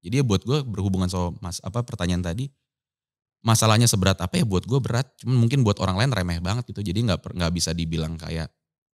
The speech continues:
"Wah pasti dia berat banget tuh dibanding gua tuh, dia bisa sampai nulis kayak gini," gitu. Perihal penulisannya itu kepekaan aja gitu, gua dan diri gua sendiri. Cuman ya kayaknya nggak ini sih, nggak,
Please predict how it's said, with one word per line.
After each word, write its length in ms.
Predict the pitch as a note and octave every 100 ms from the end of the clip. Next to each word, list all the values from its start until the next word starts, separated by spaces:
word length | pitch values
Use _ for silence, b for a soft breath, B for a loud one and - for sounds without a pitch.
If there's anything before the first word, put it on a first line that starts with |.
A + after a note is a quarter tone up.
| _ _ _ _ _
"Wah 80 | A2+
pasti 240 | G2 -
dia 160 | A#2+ A#2
berat 160 | G2+ F#2+
banget 240 | A2 A2
tuh 80 | B2
dibanding 400 | G#2 F#2 F#2 F#2
gua 160 | F#2+
tuh, 160 | G#2+ G#2
dia 80 | G2
bisa 240 | A2 F2
sampai 160 | F2 D#2+
nulis 240 | F2 E2+
kayak 160 | E2 E2
gini," 240 | E2+ G2+
gitu. 240 | E2+ E2 F#2+ _ _ _ _ _ _
Perihal 240 | G#2+ G#2
penulisannya 400 | G2 G2+ F#2 G2+
itu 100 | B2
kepekaan 540 | C#3+ - - F2 E2+ E2
aja 160 | G#2+ G#2+
gitu, 240 | F#2+ F#2 G2+
gua 240 | F2+ F2 F2
dan 240 | F2 F2
diri 240 | E2+ E2+ E2
gua 160 | E2
sendiri. 400 | - D#2+ G2 G2+ - _ _ _ _ _ _ _
Cuman 240 | D#2+ G2+ A2
ya 240 | F2+ D#2+ - _ _ -
kayaknya 220 | F2 F#2
nggak 240 | A2+ E2 - _ _ -
ini 160 | D2+ E2+
sih, 200 | G2 G#2 _ _ _ _ _ _ _
nggak, 240 | F#2 E2+